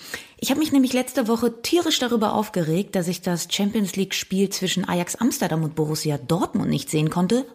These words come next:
Und warum? Weil ich neben meinen bisherigen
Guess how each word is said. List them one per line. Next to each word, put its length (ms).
Und 240
warum? 440
Weil 140
ich 140
neben 260
meinen 220
bisherigen 640